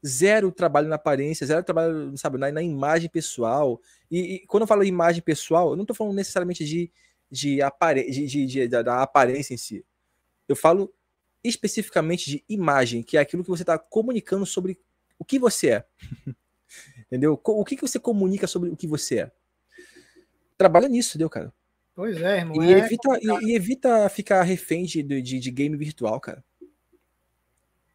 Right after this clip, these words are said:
Speaker 1: Só que é a parte mais difícil, porque a, a maioria tem, tem, tem receio de falar um oi pra, pra uma mina na academia, pô.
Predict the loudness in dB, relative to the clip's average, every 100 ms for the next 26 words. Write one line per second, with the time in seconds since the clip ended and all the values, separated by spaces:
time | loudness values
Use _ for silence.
0 | _ _ _ _ _ _ -4 2 4 4
1 | 0 -2 -4 -4 -6 -8 -2 2 4 4
2 | 4 2 2 2 2 0 0 -2 -4 -6
3 | -6 -10 -6 -6 -6 -8 -10 -12 _ _
4 | _ _ _ -4 -2 2 2 2 2 2
5 | 4 2 2 0 0 -2 -4 -2 0 -2
6 | -4 -6 -6 -6 -6 -6 -8 -10 _